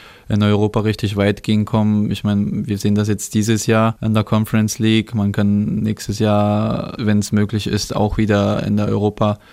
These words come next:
äh, funktionieren. Und in den, in den drei Jahren, die ich jetzt hier sein, äh, werde, versuche ich alles zu geben.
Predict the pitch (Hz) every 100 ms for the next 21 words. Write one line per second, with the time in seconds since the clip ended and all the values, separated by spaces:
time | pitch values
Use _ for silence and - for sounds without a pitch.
0 | - - - - - 110 107 104 101 110
1 | 107 - 104 113 113 113 107 104 101 101
2 | 101 101 98 110 101 101 101 101 104 101
3 | 101 - 107 107 104 104 107 107 - -
4 | - - 104 107 107 101 101 - 104 101
5 | 107 104 - - 101 101 107 107 104 101
6 | - 101 104 - 107 101 101 104 - 98
7 | 104 110 113 110 110